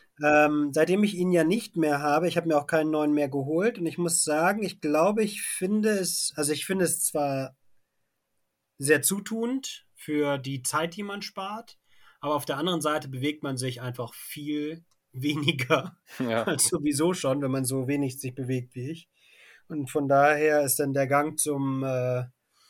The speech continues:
Speaker 1: Bahnhof da tatsächlich der einzige Sport, den man hat, ja. Und von <laughs> daher,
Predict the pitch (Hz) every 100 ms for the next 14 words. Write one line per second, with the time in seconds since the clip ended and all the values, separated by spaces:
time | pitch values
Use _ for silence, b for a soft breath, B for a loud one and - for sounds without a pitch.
0 | b b - 135 147 160 165 170 - 147
1 | 135 131 139 139 165 175 180 - - _
2 | _ _ _ _ _ _ _ _ _ 147
3 | 143 139 139 139 131 151 160 - 147 160
4 | 147 190 214 - - 156 170 170 _ -
5 | - 151 - 143 175 170 190 165 175 165
6 | 269